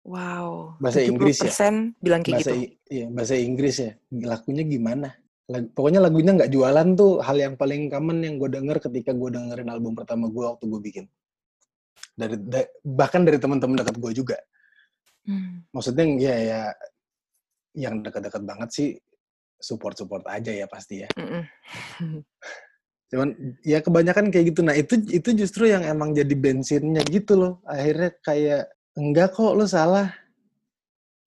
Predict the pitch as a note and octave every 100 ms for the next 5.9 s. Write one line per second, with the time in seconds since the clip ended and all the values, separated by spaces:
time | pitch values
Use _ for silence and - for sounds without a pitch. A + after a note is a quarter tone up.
0 | - D3 C3+ F3+ G#3 G3 G3+ E3 C3 C3+
1 | D3+ E3 E3+ _ _ _ _ _ _ _
2 | _ - C3 - C3+ _ - C#3 C#3+ E3
3 | D#3 E3+ D#3+ D3 D3+ E3+ C3+ B2 B2+ A#2
4 | A#2 - _ - C3 A#2+ A#2+ A#2+ C3+ A#2+
5 | D#3 D3+ D#3 B2 D3 D3 B2 B2 D3+